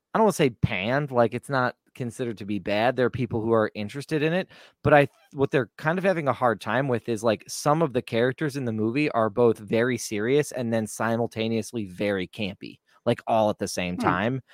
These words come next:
Speaker 2: It's
Speaker 1: And so I
Speaker 2: interesting.
Speaker 1: think that there's some issue, and that's just based off of some general reviews that I've listened to and read. Um, I haven't seen it myself, so it could,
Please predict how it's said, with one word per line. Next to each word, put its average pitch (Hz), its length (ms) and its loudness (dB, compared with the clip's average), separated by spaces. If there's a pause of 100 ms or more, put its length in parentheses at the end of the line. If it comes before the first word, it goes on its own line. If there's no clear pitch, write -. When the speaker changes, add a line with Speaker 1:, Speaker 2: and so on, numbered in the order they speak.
(120)
Speaker 2:
It's - 140 -20
Speaker 1:
And 151 120 4
so 147 100 6
I 131 80 10
Speaker 2:
interesting. 123 100 2
Speaker 1:
think 131 180 0
that 135 140 0
there's 120 220 2
some 113 240 -4
issue, 107 640 0
and 143 80 -2
that's 160 140 4
just 131 160 -4
based 135 240 6
off 113 160 6
of 113 140 -4
some 117 160 -2
general 107 400 2
reviews 101 400 -2
that 98 100 0
I've 101 140 2
listened 101 300 -4
to 95 120 -2
and 92 100 -2
read. 98 300 4 (340)
Um, 101 160 2
I 110 60 4
haven't 98 220 0
seen 107 160 0
it 71 40 -4
myself, 92 480 2
so 95 180 0
it 85 100 -6
could, 113 180 0